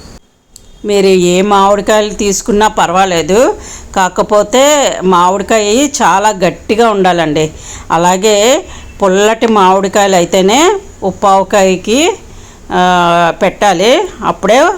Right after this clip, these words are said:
ఆవకాయ చాలా బాగుంటుంది. తర్వాత ఈ మామిడికాయలు అయితే కట్ చేసేస్తున్నామండి. మ్, పది మామిడికాయలే కదా అని చెప్పి మేమే కట్ చేసేస్తున్నాం. ముందు వీడియోలో చూపించాను కదా,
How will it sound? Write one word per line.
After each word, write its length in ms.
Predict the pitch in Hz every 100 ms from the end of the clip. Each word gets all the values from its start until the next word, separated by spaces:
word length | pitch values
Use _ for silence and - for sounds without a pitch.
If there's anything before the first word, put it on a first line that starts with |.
| -
ఆవకాయ 400 | 180 180 180 208 202
చాలా 280 | 180 170 185
బాగుంటుంది. 840 | 180 170 180 175 175 156 190 370 370 - - - - - - - - - - - - - -
తర్వాత 420 | 220 196 208 - 247 269 247 196 127 - - - -
ఈ 400 | 226 202 196 196
మామిడికాయలు 600 | 190 185 185 185 214 202
అయితే 220 | 190 240
కట్ 300 | 233 208 -
చేసేస్తున్నామండి. 800 | 196 208 196 - 190 175 175 175 170 - -
మ్, 320 | 196 185 170 165 185
పది 160 | 175
మామిడికాయలే 580 | 185 190 190 185 190 190
కదా 260 | 185 170 175
అని 160 | 170 175
చెప్పి 360 | 175 - 247 311
మేమే 420 | 220 175 180 202
కట్ 340 | 185 170 -
చేసేస్తున్నాం. 600 | 185 202 190 - 180 240
ముందు 200 | 202 180
వీడియోలో 340 | 190 202 208 190
చూపించాను 640 | 190 185 190 196 202 170
కదా, 340 | 160 170 170